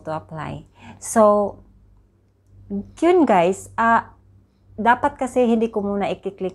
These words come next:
yun kasi hindi pa talaga ako ready. But then sabi niya, "Sige, i-, i-try mo, i-click mo." And so guys, from that day on, kailangan ko na siyang, kailangan ko nang kumayod kasi within one year, dapat makomply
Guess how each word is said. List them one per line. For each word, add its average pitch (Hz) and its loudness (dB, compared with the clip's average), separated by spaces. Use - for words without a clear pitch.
yun 180 -8
kasi 190 -6
hindi 185 -4
pa 180 -4
talaga 165 -6
ako 170 -6
ready. 160 -4
But 180 -8
then 190 -2
sabi 196 -2
niya, 190 -4
"Sige, 202 -2
i-, - -10
i-try 190 -2
mo, 190 -4
i-click 180 -8
mo." 160 -10
And 196 2
so 311 2
guys, 247 2
from 226 -2
that 214 -2
day 190 -2
on, 175 -4
kailangan 185 -2
ko - -10
na 170 -4
siyang, 165 -8
kailangan 240 2
ko 233 -2
nang 196 -4
kumayod 175 -4
kasi 170 -6
within 208 2
one 214 0
year, 180 0
dapat 180 -4
makomply 175 -8